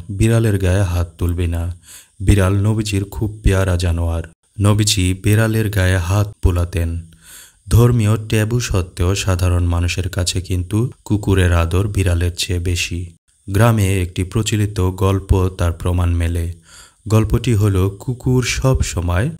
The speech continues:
প্রার্থনা করে গৃহস্থের সাত ছেলে হোক, সাত সাতটা ছেলে হলে তারা ফেলে ছড়িয়ে ভাত খাবে, সেখান থেকে সে ভাগ পাবে। আর বিড়াল বলে, "গৃহস্থ অন্ধ হোক, অন্ধ হলে গৃহস্থ বুঝবে না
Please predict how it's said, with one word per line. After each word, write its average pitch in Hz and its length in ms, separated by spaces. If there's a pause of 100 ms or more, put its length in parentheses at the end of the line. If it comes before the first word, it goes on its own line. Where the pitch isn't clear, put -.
প্রার্থনা 104 520
করে 95 380
গৃহস্থের 92 520
সাত 110 400
ছেলে 90 300
হোক, 85 300 (280)
সাত 117 360
সাতটা 98 640
ছেলে 101 340
হলে 87 300
তারা 87 440 (300)
ফেলে 104 340
ছড়িয়ে 104 500
ভাত 90 380
খাবে, 87 400 (300)
সেখান 113 480
থেকে 92 360
সে 92 280 (200)
ভাগ 98 360
পাবে। 87 480 (320)
আর 87 220
বিড়াল 101 360
বলে, 95 400 (400)
"গৃহস্থ 95 440 (280)
অন্ধ 101 340
হোক, 85 500 (460)
অন্ধ 123 280
হলে 104 420
গৃহস্থ 95 500
বুঝবে 90 460
না 87 200